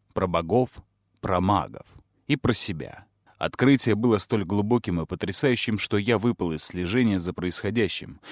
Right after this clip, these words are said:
Я уже говорил, что вижу людей не так. Если попадаю в странное состояние сознания, вижу их биоэнергетику.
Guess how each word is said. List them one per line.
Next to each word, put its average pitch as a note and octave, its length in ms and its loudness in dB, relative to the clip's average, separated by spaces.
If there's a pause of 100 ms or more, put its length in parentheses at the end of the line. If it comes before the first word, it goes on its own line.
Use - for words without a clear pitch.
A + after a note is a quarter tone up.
(140)
Я D#3+ 140 6
уже D3 180 4
говорил, D3+ 360 4
что - 180 -2
вижу A2+ 260 2
людей G2+ 500 2
не F#2 200 -2
так. - 420 -8 (460)
Если F2+ 400 0
попадаю A2 500 4
в - 60 -2
странное A2+ 420 2
состояние G2 640 -2
сознания, F#2 720 -6 (480)
вижу G#2+ 520 4
их G#2+ 180 2 (200)
биоэнергетику. F#2 1300 -2